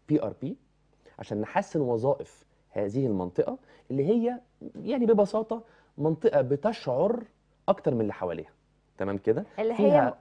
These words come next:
Speaker 1: آه،
Speaker 2: مكملة
Speaker 1: فيها،
Speaker 2: للإثارة.
Speaker 1: آه، فيها أعصاب تستجيب للاستثارة أكتر من المنطقة اللي حواليها، بقية، بقية الجدار المهبل العادي. تمام؟ فإحنا بنحقن بيها، بنقويها، بنخليها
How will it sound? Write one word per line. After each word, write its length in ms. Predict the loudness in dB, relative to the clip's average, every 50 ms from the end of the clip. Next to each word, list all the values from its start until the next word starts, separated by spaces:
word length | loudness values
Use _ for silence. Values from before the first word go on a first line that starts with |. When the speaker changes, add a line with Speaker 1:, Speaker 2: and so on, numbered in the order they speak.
| _ _ 0
Speaker 1:
آه، 100 | 4 6
Speaker 2:
مكملة 220 | 6 6 6 4 4
Speaker 1:
فيها، 120 | 4 4
Speaker 2:
للإثارة. 520 | 4 4 2 2 2 2 2 2 0 -2 -10 _ _ _ _ -14 -4 2
Speaker 1:
آه، 300 | 6 8 8 8 6 4 -2 -16 -20 -20 _
فيها 400 | -4 -2 0 2 2 2 2 2
أعصاب 460 | 2 0 0 2 4 4 4 4 2 -2 -16 -20 _ _ _ _ _ _ _ _ _ _ _ _ _ _ _ _ _ _
تستجيب 520 | -6 -6 -2 0 0 2 2 2 0 2 0
للاستثارة 640 | -2 -2 -4 -2 -4 -2 0 0 -2 0 -2 -6 -8 -8 -8
أكتر 240 | -8 -6 -6 -6 -4
من 120 | -4 -2
المنطقة 600 | -2 -4 -4 -4 -4 -4 -4 -4 -4 -4 -2 -2 -2
اللي 140 | -2 -4
حواليها، 260 | -4 -2 -2 0 0 0
بقية، 160 | -2 -2 -6 -8 -6 -4
بقية 180 | -4 -4 -4 -6
الجدار 340 | -8 -8 -6 -2 -2 -2 -2
المهبل 340 | -2 -4 -4 -6 -6 -8 -8
العادي. 380 | -8 -12 -14 -18 -20 _ -20 _ _ _ _ _ -6
تمام؟ 260 | -4 -4 -2 -4 -4 -6 -12 -20 -18 _
فإحنا 300 | -10 -8 -6 -4 -4 -2
بنحقن 360 | -2 -4 -4 -4 -6 -6 -4
بيها، 180 | -4 -4 -4 -2
بنقويها، 600 | -4 -4 -4 -4 -4 -4 -4 -4 -6 -6 -6 -8
بنخليها 520 | -8 -10 -12 -8 -8 -6 -6 -4 -4 -6